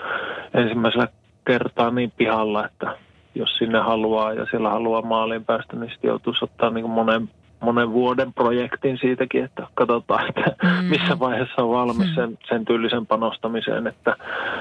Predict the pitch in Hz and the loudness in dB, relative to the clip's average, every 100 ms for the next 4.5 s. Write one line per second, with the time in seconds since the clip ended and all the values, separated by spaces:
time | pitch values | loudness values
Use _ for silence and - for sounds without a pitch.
0 | - 107 107 110 110 110 120 113 107 117 | -2 2 2 2 0 0 0 2 2 0
1 | 113 117 110 123 117 117 - 117 120 110 | 0 -2 -2 -2 -2 -2 -4 -4 0 0
2 | 110 113 - _ _ _ _ - 107 110 | 0 -2 -4 _ _ _ _ -2 0 0
3 | - 104 - 110 107 110 107 110 110 - | 0 0 0 0 0 0 0 -2 -4 -2
4 | 110 110 - - - | 0 0 -2 0 -2